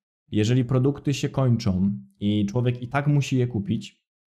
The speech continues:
to jaka jest szansa, że ci ludzie, którzy wydali pieniądze w tym sklepie, mogą wydać kolejny raz?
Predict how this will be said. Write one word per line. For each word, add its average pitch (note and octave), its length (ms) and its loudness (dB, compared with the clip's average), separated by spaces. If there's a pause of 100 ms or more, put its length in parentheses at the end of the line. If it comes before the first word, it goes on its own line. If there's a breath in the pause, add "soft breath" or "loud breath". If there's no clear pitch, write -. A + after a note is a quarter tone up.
to A#2 80 -4
jaka E3 160 -2
jest - 180 -4
szansa, C3 380 0
że A2 500 0
ci A2 140 -4
ludzie, E3 240 4
którzy A2+ 360 -2
wydali A2 360 2
pieniądze A2 360 -2
w G2+ 40 -10
tym G2+ 140 0
sklepie, G#2+ 360 -2
mogą A#2 280 2
wydać A#2 360 2
kolejny A#2 460 4
raz? - 380 -4